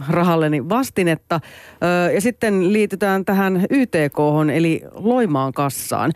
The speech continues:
Kaikki ei itse asiassa taida muistaa tai tietää sitäkään, että myös ammattiliiton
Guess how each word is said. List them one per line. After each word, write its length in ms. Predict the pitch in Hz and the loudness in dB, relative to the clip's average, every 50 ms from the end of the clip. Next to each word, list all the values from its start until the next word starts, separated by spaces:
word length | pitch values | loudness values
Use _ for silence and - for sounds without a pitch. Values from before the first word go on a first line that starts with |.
| - - - - - - - - - - - - - | -6 -10 -20 -20 -20 -20 -20 -20 -20 -20 -18 -8 -4
Kaikki 320 | - 302 320 - - 294 | -2 -2 -2 0 0 0
ei 240 | 277 269 254 147 220 | 2 2 2 0 -2
itse 200 | 269 - - 277 | -4 -2 0 0
asiassa 420 | 277 247 269 247 - - - - - | 0 2 0 -2 -2 -6 -12 -10 -6
taida 200 | - 254 247 254 | -2 -2 0 0
muistaa 440 | 254 254 247 254 247 - - 247 240 | 2 2 2 0 0 0 0 -2 -2
tai 220 | - - 240 240 220 | -2 -2 -4 -2 0
tietää 300 | - 247 233 240 240 226 | 0 0 0 0 -2 -2
sitäkään, 520 | - 262 233 247 220 - - 202 190 185 | -2 -2 -2 -2 -2 -2 0 0 0 0
että 280 | 185 180 - - 196 - | 0 -2 -2 -4 -2 0
myös 600 | 202 214 208 202 202 180 - - - - 185 - - _ _ _ _ _ _ _ _ _ _ - - | 0 2 2 2 0 0 -4 -8 -12 -12 -12 -14 -16 _ _ _ _ _ _ _ _ _ _ -10 -4
ammattiliiton 1000 | - 262 254 233 220 - - 180 160 151 147 147 139 - 156 147 143 147 135 | -2 0 2 2 0 0 -2 0 0 2 2 0 0 0 0 0 0 0 -2